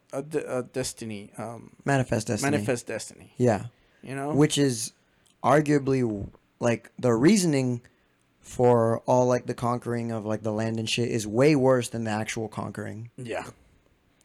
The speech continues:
Speaker 1: I mean, uh, what they did in the <laughs> Philippines was crazy, too. They did in
Speaker 2: Ooh.
Speaker 1: Cuba, Puerto
Speaker 2: Guam.
Speaker 1: Rico. Oh, man. I mean,
Speaker 2: Poor little Guam.
Speaker 1: I mean, uh, this is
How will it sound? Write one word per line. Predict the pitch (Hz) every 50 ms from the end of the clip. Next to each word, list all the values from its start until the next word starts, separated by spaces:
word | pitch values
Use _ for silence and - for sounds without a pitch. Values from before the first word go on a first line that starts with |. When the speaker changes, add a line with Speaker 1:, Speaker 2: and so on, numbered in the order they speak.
| _ _ -
Speaker 1:
I | - 127 135
mean, | 143 139 135 127 110 98 - _ _ _ _ _ _ -
uh, | - 131 120 95 - _ _ _ _ _ _ _ _ _ _ _ _ _ _ _ _ _ _ _ _ _ _
what | - - 131 131
they | 135 135
did | 135 147 151
in | 156 151
the | 139 131
<laughs> | - -
Philippines | - 160 156 - 151 143 127 131
was | 135 120 -
crazy, | - - - 117 117 123 120 110 110 107
too. | - - - 127 120 120 123 123
They | 110 117 120
did | - - 131 127
in | 135 131 123 123 120 120
Speaker 2:
Ooh. |
Speaker 1:
Cuba, | 120 120 117 127 131 135 139 135 143 139 139 143 143 143 139 135 135 _ _ _ _ _ _ _ _ _ _ _ _ - - -
Puerto | - - 104 101
Speaker 2:
Guam. | 107 113 117 120 123
Speaker 1:
Rico. | 127 127 - 127 123 123 123 123 123 123 120 113 113 110 - - - - - -
Oh, | 120 101 92
man. | 82 82 90 107 95 95 98 - - _ _ _ _ _ _ _ _ _ _ _ _ _ -
I | - -
mean, | 131 127 120 120 110 107 104 95 98 _ _ _ _ _ _ -
Speaker 2:
Poor | 143 147 139
little | 135 135 123 117
Guam. | 110 110 107 107 104 104 107 113 113 _ _ _ _ _ _ _ _ _ _ _ _
Speaker 1:
I | -
mean, | 143 139 120 117 107 101 - -
uh, | 117 110 - _ _ _ _ _ _ -
this | 156 160 156 151 139 -
is | 156 135 - - - - -